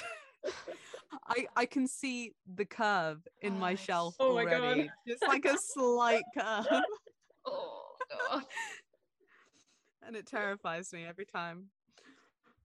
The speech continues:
Speaker 1: But hey, you gotta take risks, you know? Twenty twenty-two is about taking risks. For, for the love of books.
Speaker 2: Not with your head.
Speaker 1: For the love of the books.
Speaker 2: You know, your head's important.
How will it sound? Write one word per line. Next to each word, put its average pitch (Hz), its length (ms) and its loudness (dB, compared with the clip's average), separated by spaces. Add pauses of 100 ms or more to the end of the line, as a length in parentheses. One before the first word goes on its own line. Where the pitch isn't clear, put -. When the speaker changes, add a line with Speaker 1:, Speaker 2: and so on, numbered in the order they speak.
(640)
Speaker 1:
But 233 180 2
hey, 180 420 -2 (540)
you 240 80 -8
gotta 311 160 -2
take 254 260 -4
risks, 196 640 -6 (400)
you 240 120 -4
know? 220 220 -4 (960)
Twenty 277 240 0
twenty-two 240 380 -2
is 214 160 -4
about 190 240 0
taking 196 400 -6
risks. - 680 -12 (800)
For, 277 120 -2 (140)
for 269 60 -6
the 240 120 0
love 247 260 0
of 202 180 -2
books. 175 140 0
Speaker 2:
Not 587 100 6 (200)
with - 100 -6
your 370 180 2
head. 220 460 0 (440)
Speaker 1:
For 226 60 -12
the 226 80 -2
love 226 220 -2
of 196 120 -12
the 180 80 -10
books. - 600 -10 (220)
Speaker 2:
You 320 100 -8
know, 339 80 -2
your 427 340 2
head's 508 400 0
important. 415 560 -4